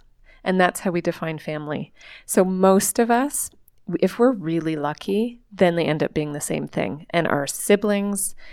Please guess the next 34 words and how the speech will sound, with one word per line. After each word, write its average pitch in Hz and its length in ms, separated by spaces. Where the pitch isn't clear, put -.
and 156 100
our 151 80
parents 165 680
actually 156 480
are 151 360
our 147 200
tribe, 160 360
but 170 140
that's - 220
awfully 160 360
rare. 151 360
It's 185 200
very 175 360
rare. 156 340
And 165 160
so 185 140
we 175 160
end 185 200
up 196 100
accumulating 170 840
people - 500
through 185 200
a 170 40
lot 151 180
of 175 100
vetting 175 540
<laughs> - 180
and 190 120
a 190 60
lot 165 220
of, 160 240
um, 156 320
you 185 120
know, 160 200